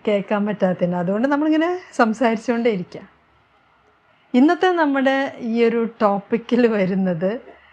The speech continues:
ദൈവവചനത്തെ പറ്റിയാണ്. ദൈവവചനത്തിൻ്റെ ക്ഷാമം, ദൈവവചനത്തിൻ്റെ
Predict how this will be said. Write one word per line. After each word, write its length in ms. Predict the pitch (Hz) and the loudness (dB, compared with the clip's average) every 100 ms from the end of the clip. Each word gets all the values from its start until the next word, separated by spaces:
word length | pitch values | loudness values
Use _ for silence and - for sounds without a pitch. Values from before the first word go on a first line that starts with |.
| - - - 165 | -20 -16 -8 4
ദൈവവചനത്തെ 1500 | 240 262 302 349 359 339 226 208 185 - 247 254 269 - - | 4 4 2 0 2 2 2 0 0 2 2 2 -2 -2 0
പറ്റിയാണ്. 640 | 269 214 - 214 180 160 160 - _ _ _ _ _ _ _ _ _ _ _ _ _ _ _ _ _ _ _ _ _ _ _ _ _ _ 165 _ _ _ _ _ _ _ _ - | 0 -2 -4 -4 -4 -4 -10 -14 _ _ _ _ _ _ _ _ _ _ _ _ _ _ _ _ _ _ _ _ _ _ _ _ _ _ _ _ _ _ _ _ _ _ _ -4
ദൈവവചനത്തിൻ്റെ 1700 | 170 254 320 370 392 381 262 247 202 294 285 302 - - 294 277 254 240 | 4 6 6 0 2 2 2 0 0 0 2 -2 -6 -4 -2 0 0 -2
ക്ഷാമം, 920 | - - 202 208 214 233 247 247 233 180 160 - - 165 | -8 -8 -2 0 2 0 2 2 0 0 -4 -10 -12 0
ദൈവവചനത്തിൻ്റെ 1500 | 208 262 311 320 254 226 196 269 269 262 - 269 254 247 | 2 2 2 2 2 0 0 -2 -2 -4 -4 -2 0 2